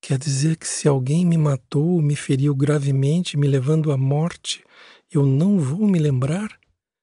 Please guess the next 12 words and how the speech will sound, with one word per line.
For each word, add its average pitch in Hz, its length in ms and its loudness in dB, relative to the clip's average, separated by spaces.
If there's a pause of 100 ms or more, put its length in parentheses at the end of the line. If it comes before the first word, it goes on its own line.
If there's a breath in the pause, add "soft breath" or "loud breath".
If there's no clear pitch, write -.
(540)
"Primeiramente, 156 760 2
a - 20 2
morte 151 420 -2
não 156 140 2
existe. 120 600 -6 (340 soft breath)
Segundo, 127 640 0 (300 loud breath)
se - 200 -8
alguém 135 380 0
lhe 175 80 -4
fez 131 320 -2
algum 135 320 0
mal, 135 380 -2